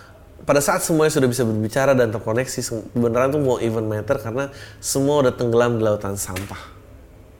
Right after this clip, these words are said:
Gua lagi penasaran sih, siapa musisi atau pekarya dari era milenium, milenium ke atas lah, dua ribu dan ke atas,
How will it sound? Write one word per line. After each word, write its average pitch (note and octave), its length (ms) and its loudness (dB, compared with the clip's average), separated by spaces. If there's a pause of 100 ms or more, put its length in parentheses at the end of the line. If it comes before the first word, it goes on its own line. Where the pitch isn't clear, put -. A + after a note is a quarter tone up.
(920)
Gua A#3 160 8
lagi F#3+ 120 6
penasaran E3 460 0
sih, D3+ 320 0 (320)
siapa E3+ 500 2
musisi D3+ 920 0
atau C#3 240 -2
pekarya C3+ 560 2
dari C3+ 400 4
era C3+ 400 4
milenium, A#2+ 720 0 (1600)
milenium D3 480 4
ke C#3+ 80 0
atas C3 320 0
lah, C3 240 0
dua A#2 160 6
ribu A#2 320 0
dan G#2+ 160 0
ke G2+ 80 -6
atas, G2+ 400 -12